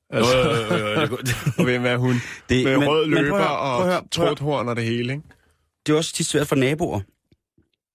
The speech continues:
Speaker 2: at sige, jeg boede engang sammen med en kammerat, og vores naboer,
Speaker 1: Altså en kammerat?
Speaker 2: Jeg boede sammen med en, en homie, og så havde vi nogle naboer, som altså, de gik til den, lad mig sige det sådan, de gik til stålet i en grad, sådan så at der,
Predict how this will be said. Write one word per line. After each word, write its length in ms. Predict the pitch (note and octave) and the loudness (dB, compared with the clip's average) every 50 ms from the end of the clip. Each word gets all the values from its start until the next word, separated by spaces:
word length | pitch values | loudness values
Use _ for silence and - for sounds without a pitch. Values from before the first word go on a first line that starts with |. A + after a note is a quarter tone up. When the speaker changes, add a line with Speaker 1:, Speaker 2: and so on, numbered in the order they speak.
| _ - A#2 | _ -6 -4
Speaker 2:
at 80 | A2+ G#2 | -2 0
sige, 180 | - B2 A#2+ | 2 2 2
jeg 120 | C3 C#3 C3 | 2 2 2
boede 140 | - D3 D3 | 2 0 2
engang 240 | D3 C#3 A2+ A#2+ | 2 0 -2 -2
sammen 160 | - B2+ A#2+ C3 | -2 0 0 0
med 40 | |
en 40 | B2+ | 0
kammerat, 360 | - A2+ A2+ B2 B2 A2 - | 0 0 0 2 0 0 0
og 80 | - A2+ | 0 0
vores 200 | B2 C3+ C#3 C#3 | 0 0 0 0
naboer, 400 | C3 A#2 A#2+ B2 - A#2 F#2 A2 G#2+ - _ _ _ _ _ _ _ _ _ _ _ _ _ _ _ _ _ _ _ _ _ _ _ _ _ _ _ _ _ _ _ - - | 2 2 2 0 0 -2 -4 -4 -6 -10 _ _ _ _ _ _ _ _ _ _ _ _ _ _ _ _ _ _ _ _ _ _ _ _ _ _ _ _ _ _ _ -12 -8
Speaker 1:
Altså 180 | G#2+ G#2+ - G#2 | -6 -2 0 0
en 100 | G2+ G2+ | 0 0
kammerat? 560 | - B2+ C#3+ E3 F3 E3 C3+ G#2+ G#2+ G2+ - _ _ _ - | 0 0 0 2 0 0 0 -2 -4 -6 -10 _ _ _ -4
Speaker 2:
Jeg 100 | - A2+ | -2 0
boede 140 | G2+ A#2+ C3 | 2 2 0
sammen 220 | A#2+ B2+ A2+ A#2 A#2+ | 2 2 2 2 2
med 220 | A2+ G2+ F#2+ G2+ | 2 2 2 0
en, 60 | F#2+ - | 0 0
en 140 | G2 G2+ G2 | 0 0 2
homie, 420 | F2+ G#2 A2 A#2 C3 C#3+ C#3+ C3+ - - - - | 2 2 2 4 2 2 0 -2 -6 -12 -10 -4
og 100 | - G#2+ | -2 -2
så 100 | G#2 B2 | 2 2
havde 260 | A#2 A#2 A#2+ A#2+ A#2 - | 2 2 2 0 0 0
vi 100 | A2+ A#2 | 0 0
nogle 160 | A2+ A2 G#2+ | 2 2 2
naboer, 460 | G#2 G2+ A2 A2+ A#2 A#2 F#2+ E2 G2 G2 - - - - - _ _ | 2 0 0 -2 -2 -2 -2 -2 -2 -4 -8 -14 -20 -20 -20 _ _
som 140 | - - A2+ | -4 -2 0
altså, 200 | A2 G2 A#2 A2 - - - | 0 0 -2 -4 -6 -6 -8
de 60 | C3 | -6
gik 200 | A2 - C3 - | -4 -4 -4 -2
til 220 | - - D3 D3+ | 0 0 0 2
den, 180 | D3+ E3 D3+ C#3 F#3 F3 - | 2 0 -2 -2 -6 -6 -2
lad 100 | - B2+ | 0 0
mig 120 | B2+ A#2+ | 2 2
sige 100 | - D3+ | 0 0
det 80 | C3+ - | 0 0
sådan, 140 | C#3 B2+ A2+ | 0 0 0
de 80 | - A#2+ | -2 -2
gik 160 | A#2+ C#3+ B2 | -4 -2 0
til 100 | - C#3 B2 | 0 -2 0
stålet 440 | - D#3 D3+ C#3 D#3 D#3 D3+ C#3+ - | 2 2 2 2 2 2 0 -2 0
i 80 | - B2+ | 0 0
en 100 | A#2+ A2+ | 2 2
grad, 260 | - B2 B2+ B2+ - | 2 0 0 0 -2
sådan 180 | - - C3 A#2 | -4 -4 -2 0
så 100 | - B2 | 0 0
at 140 | A2+ - | 0 0
der, 160 | - G#2+ G#2+ | 0 0 0